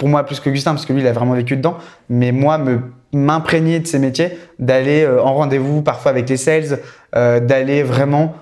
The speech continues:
euh, écouter ce qu'ils font, leur poser plein de questions sur leur quotidien. Et, et ça me permet derrière d'être beaucoup plus pertinent en entretien, euh, et, euh, et de, d'être beaucoup plus efficace, de pouvoir bien vendre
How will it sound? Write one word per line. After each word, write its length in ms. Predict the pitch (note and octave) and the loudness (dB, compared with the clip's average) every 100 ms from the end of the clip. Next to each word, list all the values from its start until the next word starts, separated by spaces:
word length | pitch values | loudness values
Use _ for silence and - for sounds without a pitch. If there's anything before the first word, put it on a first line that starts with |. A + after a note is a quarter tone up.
| _ | _
euh, 160 | B2 B2 | 0 2
écouter 360 | C#3+ C3 D3+ D#3 | 2 0 0 0
ce 100 | D#3+ | 0
qu'ils 120 | D3+ | -4
font, 360 | D3+ D#3+ E3 D#3+ | -2 0 0 0
leur 180 | C3+ | -2
poser 200 | A#2+ C3 | 0 0
plein 160 | B2 D#3+ | 0 0
de 80 | E3 | 0
questions 420 | D#3+ D#3+ D#3+ D#3+ E3 - | -2 -2 -2 -4 -6 -4
sur 140 | D3 | -2
leur 80 | C3+ | 0
quotidien. 480 | D3+ C#3+ C#3 E3 G#3 - - _ | 0 0 0 0 -2 -8 -20 _
Et, 280 | C3+ C3 C3 | 0 2 2
et 40 | |
ça 160 | C3 C#3+ | 0 0
me 60 | C3+ | 0
permet 260 | D3+ E3+ | 0 0
derrière 300 | D3+ C#3+ F3 | 2 2 0
d'être 240 | C#3+ B2+ B2+ | -2 -2 -2
beaucoup 220 | F3 F#3 | -2 -4
plus 140 | F#3+ | -4
pertinent 580 | E3 D#3+ - D#3 D#3 D#3+ | -2 -2 -2 0 0 -2
en 120 | C#3 | -2
entretien, 440 | C3+ C3 C#3 D#3+ G3 - - _ - | -4 -2 -4 -4 -6 -10 -20 _ -4
euh, 460 | B2+ A#2+ A#2+ A#2+ A#2 | 0 2 2 0 -2
et, 240 | B2+ C3 B2+ | 0 2 2
euh, 220 | A#2+ A#2+ | 2 2
et 100 | B2+ | 0
de, 160 | B2 B2+ | 0 0
d'être 240 | A#2+ A#2+ | 0 -2
beaucoup 200 | A#2+ C#3 | -2 -4
plus 180 | D#3 D3+ | -2 -2
efficace, 400 | C#3 - D#3+ E3+ | -2 -2 -2 0
de 80 | B2+ | -2
pouvoir 320 | A#2+ B2 A#2 | -2 -2 0
bien 280 | B2 C3 D3 | -2 -2 0
vendre 300 | C#3+ F3+ | 0 -2